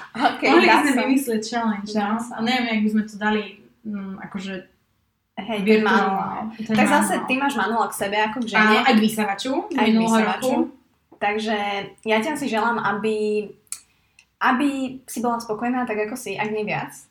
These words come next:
Speaker 1: A aby možno ten manuál, ktorý máš,
Speaker 2: Mhm.
Speaker 1: a niekto konečne, a úspešne proste prečítal a pochopil,
Speaker 2: Mhm.
Speaker 1: že však to vôbec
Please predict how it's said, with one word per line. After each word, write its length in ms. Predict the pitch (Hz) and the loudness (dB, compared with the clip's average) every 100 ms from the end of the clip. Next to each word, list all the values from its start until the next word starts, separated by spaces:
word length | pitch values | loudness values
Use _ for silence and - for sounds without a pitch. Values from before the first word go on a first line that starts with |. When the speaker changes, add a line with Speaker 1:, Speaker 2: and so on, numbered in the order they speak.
| _ | _
Speaker 1:
A 320 | 190 190 185 | -6 -4 -2
aby 160 | 196 226 | -2 -2
možno 240 | 233 240 | -2 -4
ten 160 | 247 247 | -2 -2
manuál, 480 | 220 220 247 185 190 | -2 -2 0 -2 -4
ktorý 240 | 220 214 | -4 -4
máš, 560 | 196 170 208 220 - - | -4 -6 -8 -8 -10 -4
Speaker 2:
Mhm. 160 | 240 | 0
Speaker 1:
a 60 | 196 180 196 | 0 -2 -4
niekto 400 | 208 247 208 202 | -2 -2 -2 -4
konečne, 800 | 233 247 277 - 208 185 180 - - | -2 -2 -2 -6 -6 -6 -8 -10 -6
a 240 | 185 170 | -6 -4
úspešne 720 | 214 220 294 285 226 180 170 | -8 -6 -6 -6 -6 -8 -8
proste 480 | - 147 - - - | -12 -16 -12 -14 -14
prečítal 720 | 165 147 - 214 220 269 285 | -14 -12 -8 -8 -2 -2 0
a 80 | - | -4
pochopil, 400 | - 226 220 214 | -8 -6 2 2
Speaker 2:
Mhm. 0 | |
Speaker 1:
že 100 | 202 | 2
však 180 | - - | -6 -10
to 80 | 208 | -12
vôbec 460 | 175 175 190 - | -10 -8 -6 -4